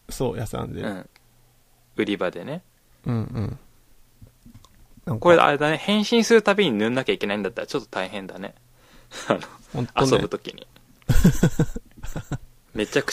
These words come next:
Speaker 2: ちゃ濃くなりそう。
Speaker 1: ほんまや。
Speaker 2: 夕方に。
Speaker 1: なんか、
Speaker 2: でも、
Speaker 1: 一応
Speaker 2: こまめに塗った方がいいらしいし。
Speaker 1: 普通にあったけど。
Speaker 2: あ、うんうん。
Speaker 1: うん。
Speaker 2: 普通にあった？
Speaker 1: 変身、
Speaker 2: うん。
Speaker 1: 変身っぽいおもちゃは別にあったけど、でも、
Speaker 2: あ、そうなんだ。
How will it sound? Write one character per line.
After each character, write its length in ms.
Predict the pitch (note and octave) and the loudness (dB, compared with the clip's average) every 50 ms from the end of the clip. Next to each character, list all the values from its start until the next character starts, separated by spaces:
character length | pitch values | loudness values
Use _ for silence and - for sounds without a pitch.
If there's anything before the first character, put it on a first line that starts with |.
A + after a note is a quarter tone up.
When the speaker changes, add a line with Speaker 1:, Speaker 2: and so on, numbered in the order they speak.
| D#3+ D#3 | -2 0
Speaker 2:
ち 80 | C#3+ | 0
ゃ 300 | C3 C3 C3 - - - _ - | 0 0 -2 -4 -8 -12 _ -14
濃 100 | - - | -14 -10
く 140 | - A2+ G2 | -8 -6 -6
な 100 | F2+ F2 | -6 -8
り 80 | F#2 | -10
そ 160 | - - - | -10 -10 -10
う。 40 | - - - - - - | -12 -12 -14 -18 -20 -10
Speaker 1:
ほ 60 | - G#2 | -6 -2
ん 20 | |
ま 60 | G2+ G2 | 0 0
や。 20 | |
Speaker 2:
夕 60 | G2 | 0
方 80 | A2+ A#2+ | 0 0
に。 80 | A#2+ | 0
Speaker 1:
な 80 | A#2 - | -2 -2
ん 100 | - - | -4 -6
か、 80 | - - - - - - - - _ _ _ - _ - _ _ _ _ _ _ _ _ _ - - - - _ _ _ _ _ _ _ - _ _ _ - - E3+ E3+ | -10 -16 -20 -20 -20 -20 -20 -20 _ _ _ -20 _ -20 _ _ _ _ _ _ _ _ _ -20 -20 -20 -20 _ _ _ _ _ _ _ -20 _ _ _ -4 -2 0 0
Speaker 2:
で 60 | C3+ | 0
も、 200 | G#2 G#2+ - - - | -2 -4 -6 -8 -12
Speaker 1:
一 240 | - - - - G3 | -14 -16 -10 -4 0
応 40 | - | 0
Speaker 2:
こ 60 | - | 2
ま 40 | - | 2
め 120 | A3 A#2+ | 2 0
に 60 | G2 F#2+ | 0 0
塗 40 | F#2+ | -2
っ 40 | F#2 | -2
た 100 | G#2+ G#2+ | -2 0
方 80 | A2+ | 2
が 120 | - E3 F#3 | 4 4 4
い 60 | G2 | 2
い 60 | F#2 | 0
ら 120 | F#2+ A#2 | -2 -4
し 120 | A#2 - - | -4 -4 -6
い 20 | |
し。 140 | - - - | -8 -10 -6
Speaker 1:
普 0 | |
通 60 | - D3 | -6 -6
に 0 | |
あ 20 | |
っ 80 | D3 - | -6 -6
た 80 | _ | _
け 60 | - | -8
ど。 20 | D3 | -8
Speaker 2:
あ、 0 | |
う 20 | |
ん 80 | C3+ B2+ | -8 -8
う 60 | B2+ | -8
ん。 200 | A#2 G#2+ G#2 G#2 _ _ _ _ _ - - - | -10 -10 -12 -14 _ _ _ _ _ -20 -18 -8
Speaker 1:
う 80 | - - | -4 -4
ん。 200 | B2 A2+ A2+ A#2+ | -4 -4 -6 -8
Speaker 2:
普 80 | A#2+ - | -10 -12
通 140 | - - D3+ C#3+ | -12 -6 -4 -2
に 80 | D3 | -2
あ 60 | D#3+ | -2
っ 40 | E3 | -2
た？ 320 | - - - - - F#3+ - _ _ _ _ _ | -6 -6 -6 -6 -6 -6 -8 _ _ _ _ _
Speaker 1:
変 100 | A2+ A2 | -16 -14
身、 60 | G2+ | -14
Speaker 2:
う 40 | G2 | -14
ん。 40 | F#2+ | -8
Speaker 1:
変 160 | - - D#3+ E3 | -4 -2 -2 -2
身 280 | E3 - - D#3+ D#3+ D#3+ | -2 -2 -2 -2 -2 -2
っ 20 | |
ぽ 200 | - - - D3 | 0 2 4 4
い 40 | B2+ | 4
お 40 | A#2+ | 4
も 100 | A#2 A#2+ | 0 -2
ち 120 | - - | -4 -4
ゃ 40 | - | -6
は 100 | - A#2+ - | -8 -8 -8
別 240 | - - - - A2+ | -8 -8 -6 -4 -4
に 120 | A#2 G#2+ G2 | -4 -4 -4
あ 40 | |
っ 60 | - - | -6 -8
た 120 | - - - | -10 -12 -10
け 120 | - - E2+ | -10 -10 -12
ど、 180 | - - - - - | -12 -14 -16 -4 0
で 100 | D3+ D3+ | 2 2
も、 180 | C3 - E2+ - _ _ _ _ _ _ - - _ _ | 2 0 -2 -6 _ _ _ _ _ _ -20 -20 _ _
Speaker 2:
あ、 160 | - D#3+ D#3 - | -2 -2 -2 -4
そ 140 | - - A3+ | -6 -6 -6
う 40 | F#3 | -6
な 140 | C#3+ A2 G2 | -6 -8 -10
ん 80 | F#2+ | -10
だ。 140 | - - | -12 -12